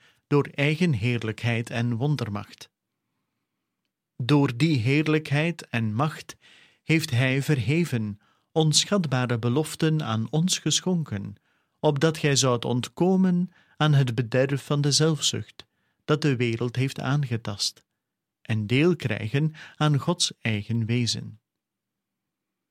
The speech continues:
Doet daarom uw uiterste best om uw geloof te voeden met deugd, de deugd met kennis, de kennis met zelfbeheersing,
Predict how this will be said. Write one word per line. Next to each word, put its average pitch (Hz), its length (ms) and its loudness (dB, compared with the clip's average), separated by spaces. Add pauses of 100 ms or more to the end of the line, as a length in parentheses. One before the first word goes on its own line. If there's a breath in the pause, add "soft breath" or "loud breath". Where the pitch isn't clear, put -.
(360)
Doet 156 420 0
daarom 143 420 2
uw 131 240 2
uiterste 120 560 0
best 107 340 -4
om 123 120 0
uw 135 120 2
geloof 143 440 0
te 139 160 0
voeden 147 360 2
met 127 240 -2
deugd, 110 440 -2 (520)
de 135 220 2
deugd 156 420 2
met 160 220 0
kennis, - 540 -4 (500)
de 139 160 0
kennis 185 680 2
met 143 320 -2
zelfbeheersing, 113 1120 -2